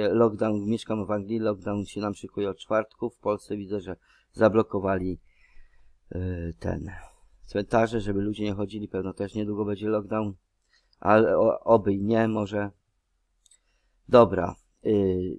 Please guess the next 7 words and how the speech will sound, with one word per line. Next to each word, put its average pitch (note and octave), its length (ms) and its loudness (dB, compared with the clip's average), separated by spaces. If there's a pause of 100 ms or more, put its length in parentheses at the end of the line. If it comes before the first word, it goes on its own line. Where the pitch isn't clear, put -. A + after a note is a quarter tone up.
(500)
bardzo B2 320 4
ciekawych G#2+ 480 -4
artykułów, A2+ 720 -4 (480)
przejdźmy A2 340 -2
do, G2+ 160 -4 (480)
do G2 100 -10
sedna. G#2+ 380 -2